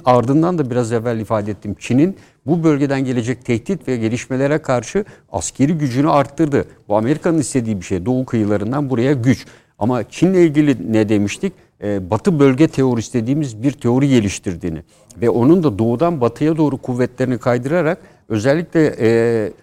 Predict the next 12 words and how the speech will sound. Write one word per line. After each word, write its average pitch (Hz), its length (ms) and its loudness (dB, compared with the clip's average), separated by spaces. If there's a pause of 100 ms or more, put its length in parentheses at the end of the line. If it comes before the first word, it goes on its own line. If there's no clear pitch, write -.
(100)
bu 170 160 2
bölgelere 147 440 4
Amerika'nın 131 500 2
veya 123 180 2
Batı 117 180 -4
güçlerinin 139 400 -4
kuvvet 135 380 0
tahsis 127 260 -2
etmesini 123 460 -2
istediğini 104 380 -2
ifade 95 300 0
etmiştik. - 420 -10